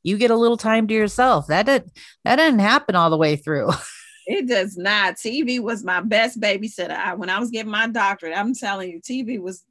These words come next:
Speaker 2: I mean, we, it was my best babysitter.
Speaker 1: Yep.
Speaker 2: Yeah.
Speaker 1: Yep,
Speaker 2: Mm-hmm.
Speaker 1: absolutely.
Speaker 2: And so
Speaker 1: So
Speaker 2: that's
Speaker 1: what
Speaker 2: the piece. That's the, that's, so for me, that's the piece. When you,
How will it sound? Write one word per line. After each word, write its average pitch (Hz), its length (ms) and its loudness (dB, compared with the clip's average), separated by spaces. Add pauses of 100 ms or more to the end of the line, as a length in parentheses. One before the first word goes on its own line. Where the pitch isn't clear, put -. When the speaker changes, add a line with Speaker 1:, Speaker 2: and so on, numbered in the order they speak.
(120)
Speaker 2:
I 175 100 -2
mean, 165 300 -10
we, 170 220 -12 (440)
it 208 180 0
was 185 140 -4
my 175 160 -4
best 269 420 0
babysitter. 180 600 -4 (520)
Speaker 1:
Yep. 190 240 4
Speaker 2:
Yeah. - 120 -4 (440)
Speaker 1:
Yep, 180 260 4
Speaker 2:
Mm-hmm. 311 100 -2
Speaker 1:
absolutely. 175 800 2
Speaker 2:
And 160 100 -12 (340)
so - 260 0
Speaker 1:
So 294 200 8
Speaker 2:
that's 254 160 4
Speaker 1:
what 302 300 4
Speaker 2:
the - 40 -2
piece. 466 140 2 (300)
That's 190 260 -2
the, 196 320 -2
that's, 202 440 -2
so - 260 -8
for 247 100 -8
me, 226 240 -4
that's 185 280 -4
the 170 100 -8
piece. - 480 -10 (440)
When 175 600 -2
you, 165 240 -12